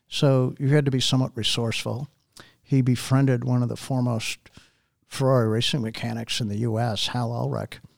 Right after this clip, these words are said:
and he, he was very respectful. He said, "Look, I'll pay you your hourly rate, but I'd like to speak with you about how do I rebuild the engine on my racing Ferrari, and where do I get the bits and pieces and so forth?"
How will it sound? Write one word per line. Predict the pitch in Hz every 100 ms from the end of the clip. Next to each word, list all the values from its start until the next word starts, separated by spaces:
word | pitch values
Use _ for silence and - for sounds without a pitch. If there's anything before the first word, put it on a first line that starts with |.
| _ _ _ _
and | 143 127 127 120
he, | 131 120 _ _ _ _ _ _ _ _ _ -
he | 151
was | 151 135
very | 143
respectful. | 151 139 - 131 - 165
He | 113
said, | - 131
"Look, | 143 -
I'll | 120 135
pay | - 185
you | 160
your | 147 135
hourly | 131 139 127
rate, | 120 139 131 -
but | 120
I'd | 120
like | 135 -
to | 131
speak | - 135 -
with | 127
you | 113
about | 117 120 - - _ _
how | - 196 -
do | 143 135
I | -
rebuild | 123 127 123 135 151
the | -
engine | 113 113 120
on | 113 110
my |
racing | 110 104 - 131
Ferrari, | - - 139 123
and | 101
where | 117 123
do | 123
I | 120
get | 127
the | 104
bits | 117 - 117
and |
pieces | - 151 - -
and | 113
so | 107 -
forth?" | 107 - 120